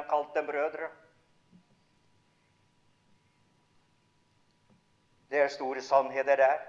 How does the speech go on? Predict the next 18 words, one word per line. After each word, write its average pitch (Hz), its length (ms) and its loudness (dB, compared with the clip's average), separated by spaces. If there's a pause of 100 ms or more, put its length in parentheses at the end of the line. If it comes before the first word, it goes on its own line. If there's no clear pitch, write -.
(1500)
Det 135 100 0
er 139 80 6
det 143 240 2
som 139 180 -2
er 139 140 6
avskygget 143 640 2
ved 131 220 2 (100)
den 139 80 -14
store 135 400 -6
forsoningsdagen, 139 1040 2
Yom 127 220 -8
Kippur, 135 420 -4 (3000)
hvor 143 160 -2
ypperste 143 400 -4
presten 139 480 0
gikk 139 240 -6
inn 139 240 -10
først. - 480 -2